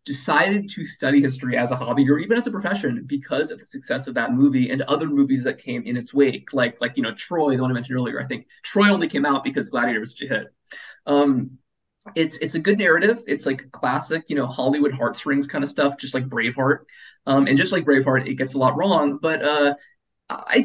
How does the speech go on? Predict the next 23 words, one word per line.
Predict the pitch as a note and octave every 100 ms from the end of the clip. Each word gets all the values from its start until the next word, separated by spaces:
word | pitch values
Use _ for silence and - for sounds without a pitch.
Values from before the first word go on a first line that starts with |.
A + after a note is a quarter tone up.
| -
I | E4
think | G4+ G4+
it's, | - -
I, | - C#3 G#3+ A3
I | B3+
think | G4
it's, | A#3+
like, |
it's | - G3+ -
a |
fine | - C#3+ C#3
movie. | C3+ D#3 F3+
I | G3
think | - G3
if | G3+
it | E3
has | E3
any | C#3+ E3+ G3+ -
negative | D3 D3 F#3 G#3 E3+ -
impact, | A#2+ B2 A#2 - -
it's | - -
that, | C3 A#2 A2+
uh, | A2+ A2 G#2+